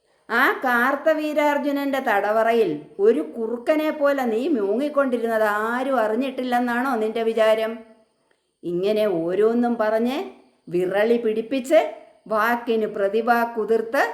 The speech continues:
രാമൻ എത്തും വരെ രാവണനെ പിടിച്ചു നിർത്താനുള്ള തന്ത്രമായിരുന്നു ജടായു അവലംബിച്ചത്.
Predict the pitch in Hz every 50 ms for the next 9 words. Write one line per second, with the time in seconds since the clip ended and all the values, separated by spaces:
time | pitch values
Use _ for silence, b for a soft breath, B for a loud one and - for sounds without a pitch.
0 | - - - _ - 190 208 202 202 208 208 208 214 208 202 185 185 196 190 -
1 | - - 294 285 254 220 202 196 190 190 190 185 175 160 156 - - 190 170 170
2 | 175 190 202 208 226 220 208 196 190 180 175 - 196 185 196 403 - 370 262 202
3 | 175 170 - 208 208 220 220 208 202 196 190 190 185 175 165 175 185 208 262 392
4 | 277 214 190 190 190 185 185 180 180 180 175 175 175 170 165 170 170 165 165 165
5 | 175 190 196 190 196 196 190 180 - - 165 160 170 170 180 190 190 196 196 190
6 | 202 196 196 202